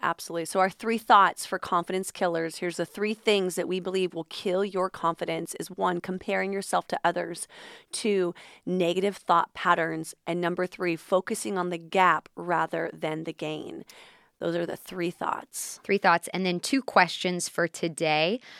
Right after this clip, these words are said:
Speaker 2: What is one recurring insecure thought you tell yourself? So that one thought that's recurring, you've battled it, you've struggled with it. And then the second question, what is one truth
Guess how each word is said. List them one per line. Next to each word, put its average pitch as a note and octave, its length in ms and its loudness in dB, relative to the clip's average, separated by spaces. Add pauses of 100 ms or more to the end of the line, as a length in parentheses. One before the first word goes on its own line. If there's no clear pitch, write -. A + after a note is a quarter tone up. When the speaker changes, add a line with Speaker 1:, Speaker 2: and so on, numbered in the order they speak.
(240)
Speaker 2:
What F#3 300 4
is B3 220 2
one F3+ 560 2
recurring F#3 800 0
insecure E3 640 -4
thought D3 440 0
you D3 220 -10
tell C#3+ 240 -8
yourself? - 720 -8 (1300)
So E3 220 -4
that E3 180 4
one E3+ 360 0
thought D3+ 280 2
that's - 320 -8
recurring, F#3+ 680 4 (500)
you've D#3 260 -8
battled D#3+ 420 4
it, D3+ 200 0
you've D#3+ 120 -10
struggled C#3 320 -6
with D3 200 -8
it. D3+ 200 -2 (600)
And E3+ 160 -2
then E3 120 -2
the D#3+ 60 -4
second E3 320 -2
question, D#3+ 480 -2
what E3+ 140 6
is F3 160 2
one E3 300 0
truth D#3 580 -4